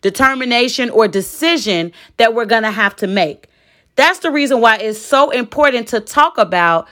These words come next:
the correlation between our money and our mental health. And so when you're having any type of money issues or financial worries, you then can develop depression,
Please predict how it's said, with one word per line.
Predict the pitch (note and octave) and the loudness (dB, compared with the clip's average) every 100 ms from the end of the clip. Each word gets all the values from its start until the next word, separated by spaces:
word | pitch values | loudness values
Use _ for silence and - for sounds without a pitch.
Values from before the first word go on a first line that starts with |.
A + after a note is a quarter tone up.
| _ | _
the | - A3+ | -4 -2
correlation | C4+ A#3+ G#3+ G#3 A#3 G#3 | 2 2 4 4 2 -4
between | G3+ G3+ - G3+ F#3+ F3+ | -4 -6 -6 -6 -4 0
our | F#3+ F3 | 0 0
money | F3 F#3 A3+ C4+ E4 E4 _ _ _ _ - | -2 -2 -2 -4 -6 -10 _ _ _ _ -4
and | A3 G#3 | 0 2
our | F#3+ | 0
mental | G3 F#3+ G#3 F3 | -2 -4 -4 -2
health. | F3+ C#3+ E3 _ _ _ _ _ | -2 -4 -8 _ _ _ _ _
And | - B3+ | -2 0
so | B3+ C4+ B3 A#3 A#3 _ - | 2 4 6 4 0 _ -6
when | A3 A#3+ | -2 0
you're | B3+ F#4 F4 - | 2 2 2 -4
having | - C4 D4+ D4+ G3+ F3 D#3 _ - | -8 0 0 0 -2 -4 -6 _ -6
any | D4 F4+ G4 F4+ | -2 0 2 0
type | E4+ C4+ G#3+ G#3+ | 0 0 0 0
of | F3+ - - | 0 -2 -4
money | F#3+ C4 D4 C4 | -2 0 0 0
issues | G#3+ G3 - G3+ E3 E3 | 0 0 -2 -6 -6 -4
or | - G3+ - | 0 2 2
financial | C4 C#4 C#4 C4 C4 A3 | 0 2 -2 -2 0 0
worries, | G3+ B3+ A#3+ F3+ E3 - _ _ _ | 4 4 4 0 -4 -10 _ _ _
you | G3 C4+ | -2 0
then | G3+ C#4+ C#4+ C#4 | 2 2 2 2
can | C4 | 0
develop | A3 G3+ G3+ F#3 F3 D3 | 2 2 4 2 -2 -2
depression, | G3+ - D4 D4+ - D#3+ | -2 2 2 2 -4 -8